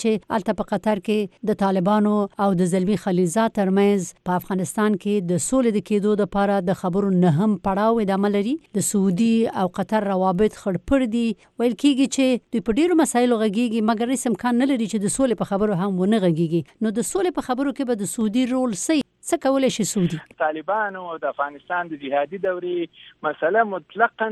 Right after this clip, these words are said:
Speaker 2: چې ده، دا د سعودي پورې سړه نه لري، خو سعودي به رول په دې خاطر ولوبولی شي چې سعودي په پاکستان باندې تاثیر لري او پاکستان د افغانستان په مسایلو کې د تیرو څلوېښتو کلونو راهیسې دخیل دی. په یو شکل د اشکاله باندې هلته ناامني غواړي، هلته بې نظمي غواړي. نو سعودي کولی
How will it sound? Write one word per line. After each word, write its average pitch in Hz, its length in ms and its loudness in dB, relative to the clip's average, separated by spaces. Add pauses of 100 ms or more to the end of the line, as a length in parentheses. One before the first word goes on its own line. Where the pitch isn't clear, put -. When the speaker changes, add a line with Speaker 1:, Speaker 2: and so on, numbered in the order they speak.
(120)
Speaker 2:
چې 202 160 -10
ده، 190 200 -6
دا 185 100 2 (720)
د 170 180 2 (100)
سعودي 165 280 -6
پورې 185 300 -4
سړه 190 240 0
نه 226 100 -4
لري، 226 240 0
خو 190 140 -10
سعودي 196 340 -8
به 208 160 2
رول 214 220 -6
په 226 100 -4
دې 233 160 -8
خاطر 202 280 -4
ولوبولی 190 580 -2
شي 196 100 -20
چې - 160 -18
سعودي 170 240 -6
په 175 140 -8
پاکستان 190 440 -2
باندې 208 240 -4
تاثیر 190 360 -4
لري 185 220 -6
او - 100 -2
پاکستان 147 420 -4
د - 80 4
افغانستان 147 460 -8
په 160 100 -8
مسایلو 160 400 -2
کې 175 100 -6
د 156 140 -8
تیرو 170 180 -2 (320)
څلوېښتو 175 480 0
کلونو 214 340 0
راهیسې 185 440 -2
دخیل 202 340 -4
دی. 196 80 0 (300)
په 175 60 -2
یو 170 120 -4
شکل 214 240 -4
د 175 140 0
اشکاله 190 300 -2
باندې 175 200 -10
هلته 170 240 -6
ناامني 165 320 -6
غواړي، 180 280 -2 (100)
هلته 156 200 -8
بې 151 140 -8
نظمي 151 280 -10
غواړي. 156 200 -2 (100)
نو 247 80 0 (140)
سعودي 226 320 -8
کولی 240 260 2